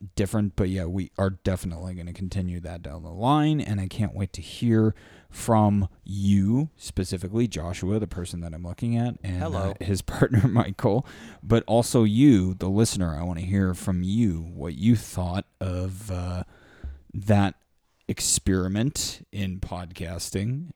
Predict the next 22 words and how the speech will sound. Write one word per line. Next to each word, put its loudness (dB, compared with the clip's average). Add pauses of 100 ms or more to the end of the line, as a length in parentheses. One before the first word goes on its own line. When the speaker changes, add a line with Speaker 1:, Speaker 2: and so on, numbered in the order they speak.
Speaker 1:
and, -8
uh, -10
talking -6
to -6 (460)
very 2
important, 0
very -2
cool -2
people 0
who -4
are -8
global -8
superstars -8
for -8
agriculture. -8 (600)
Uh, 2 (100)
so 0
yes, 2
that 6
is, -2
that 4
is -2